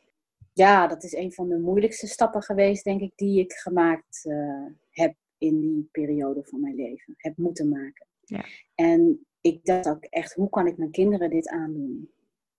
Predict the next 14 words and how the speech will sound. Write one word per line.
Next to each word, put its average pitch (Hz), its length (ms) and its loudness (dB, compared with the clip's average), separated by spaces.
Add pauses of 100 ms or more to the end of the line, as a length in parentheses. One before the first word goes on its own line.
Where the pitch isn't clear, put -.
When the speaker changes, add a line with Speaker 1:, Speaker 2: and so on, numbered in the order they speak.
(180)
Speaker 1:
Dit 175 160 -2
mag 190 200 4
ik 202 140 -2
mijn 175 140 2
kinderen 175 380 2
niet 180 180 0
aandoen, 156 480 -2
uit 156 180 -8
elkaar 160 440 -6
gaan. - 440 -12 (520)
En 156 140 -2
zeker 190 380 6
omdat 160 360 0
ik - 280 -4